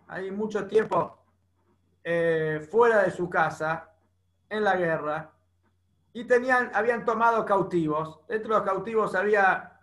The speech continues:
muchas mujeres cautivas de la guerra que ellos estaban llevando a cabo.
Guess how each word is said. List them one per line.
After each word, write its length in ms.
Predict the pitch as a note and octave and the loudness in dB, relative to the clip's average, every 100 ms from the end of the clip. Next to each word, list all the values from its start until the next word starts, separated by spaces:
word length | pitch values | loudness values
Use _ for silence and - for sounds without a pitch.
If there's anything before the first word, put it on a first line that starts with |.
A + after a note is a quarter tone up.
| _ | _
muchas 360 | F#3+ G#3+ G3+ | -8 -2 -2
mujeres 680 | F3 E3+ F3+ D#3+ D#3+ E3 - _ _ _ _ _ | -2 -2 -2 -2 -4 -6 -12 _ _ _ _ _
cautivas 840 | E3 E3+ F3 G3 F3+ F3 F3+ - | -4 -2 -4 -4 0 0 -2 -6
de 120 | D#3+ | -10
la 100 | D#3+ | -6
guerra 200 | D#3+ - | -4 -4
que 80 | - | -6
ellos 240 | E3+ E3+ E3 | -8 -8 -10
estaban 580 | D#3 F3 F3 E3 D3+ - _ _ | -6 -2 0 -2 -4 -12 _ _
llevando 420 | _ F3 F3+ F3 E3+ | _ -2 -2 -2 -4
a 80 | |
cabo. 560 | D#3+ D3 C#3+ D3+ E3 | -4 -4 -4 -6 -8